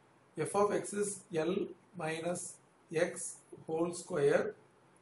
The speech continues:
then dx. Now this is one by L. Integration of this is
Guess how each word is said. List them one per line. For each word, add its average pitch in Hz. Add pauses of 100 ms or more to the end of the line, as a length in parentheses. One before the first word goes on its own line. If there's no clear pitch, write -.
(120)
then 139
dx. 143 (720)
Now 175 (720)
this 160
is 190
one 151
by 170 (120)
L. 196 (540)
Integration 190
of 185
this 143
is -